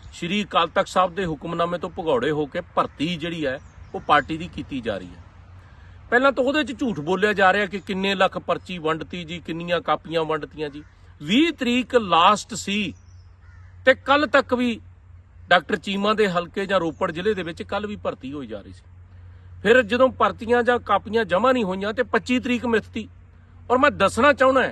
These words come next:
ਇਹ ਸ਼੍ਰੀ ਅਕਾਲ ਤਖਤ ਸਾਹਿਬ ਨੂੰ ਗੁੰਮਰਾਹ ਕਰ ਰਹੇ ਆ, ਸਮੁੱਚੇ ਪੰਥ ਨੂੰ ਗੁੰਮਰਾਹ ਕਰ ਰਹੇ ਆ ਔਰ ਸਮੁੱਚੇ ਸ਼੍ਰੋਮਣੀ ਅਕਾਲੀ ਦਲ ਦੇ ਵਰਕਰਾਂ ਨੂੰ ਗੁੰਮਰਾਹ ਕਰ ਰਹੇ ਆ। ਕੱਲ੍ਹ ਸ਼ਾਮ ਤੱਕ, ਕੱਲ੍ਹ ਸਿਰਫ ਚਾਰ, ਸਾਢੇ ਚਾਰ ਲੱਖ ਭਰਤੀ ਜਿਹੜੀ ਹੈ ਉਹ ਵਾਪਸ ਆਈ ਹੈ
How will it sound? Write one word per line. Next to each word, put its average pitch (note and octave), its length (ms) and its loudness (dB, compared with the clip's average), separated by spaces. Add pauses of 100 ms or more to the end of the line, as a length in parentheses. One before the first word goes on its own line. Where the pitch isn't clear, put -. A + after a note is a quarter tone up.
(360)
ਇਹ A#3 240 2
ਸ਼੍ਰੀ G#3+ 240 -2
ਅਕਾਲ F3+ 240 2
ਤਖਤ - 180 -2
ਸਾਹਿਬ A3+ 220 4
ਨੂੰ A#3+ 160 2
ਗੁੰਮਰਾਹ A3 320 0
ਕਰ A3+ 160 -4
ਰਹੇ A3+ 160 -2
ਆ, B3+ 60 -6 (720)
ਸਮੁੱਚੇ G#3+ 460 2 (120)
ਪੰਥ F#3+ 260 2
ਨੂੰ A#3+ 140 4
ਗੁੰਮਰਾਹ A#3 320 4
ਕਰ A#3 180 0
ਰਹੇ A#3+ 140 2
ਆ B3+ 80 -2 (760)
ਔਰ C4 100 6
ਸਮੁੱਚੇ C4+ 580 0
ਸ਼੍ਰੋਮਣੀ C4 460 4
ਅਕਾਲੀ A3 280 -2
ਦਲ A3 140 -2
ਦੇ C#4 200 0
ਵਰਕਰਾਂ F3 440 4
ਨੂੰ C4 120 4
ਗੁੰਮਰਾਹ G#3 280 2
ਕਰ F3 180 -2
ਰਹੇ D#3 140 -2
ਆ। A#2 60 -4 (320)
ਕੱਲ੍ਹ C4+ 300 4
ਸ਼ਾਮ G3 420 0
ਤੱਕ, G#3 300 -2
ਕੱਲ੍ਹ B3 360 2 (540)
ਸਿਰਫ A#3 360 2 (160)
ਚਾਰ, G#3+ 420 8
ਸਾਢੇ A3+ 380 4
ਚਾਰ F#3 320 2
ਲੱਖ F#3+ 220 -4
ਭਰਤੀ - 380 -8
ਜਿਹੜੀ E3 320 -8
ਹੈ F3 140 -4 (360)
ਉਹ A3+ 100 2
ਵਾਪਸ F3+ 400 -2
ਆਈ A2 200 -8
ਹੈ F#2+ 80 -16